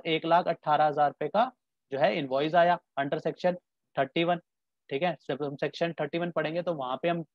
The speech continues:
देखेंगे कि tax invoice के बारे में लिखा हुआ है, तो वहां पे tax invoice का क्या criteria होता है, वहां लिखा हुआ है। तो मेरे पास जो है, ये मान लो मेरे को, मेरे पास head office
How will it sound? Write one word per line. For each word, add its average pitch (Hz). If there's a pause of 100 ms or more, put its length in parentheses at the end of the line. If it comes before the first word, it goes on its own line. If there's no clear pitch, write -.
देखेंगे 147
कि 170
tax 151
invoice 160
के 165
बारे 147
में 147
लिखा 139
हुआ 151
है, - (240)
तो 131
वहां 135
पे 214
tax -
invoice 139
का 156
क्या 151
criteria 143
होता 139
है, 165
वहां 131
लिखा 131
हुआ 135
है। - (840)
तो 156
मेरे 156
पास 196 (280)
जो 139
है, 165 (220)
ये 139
मान 147
लो 165
मेरे 135
को, 170
मेरे 139
पास 147
head 135
office 156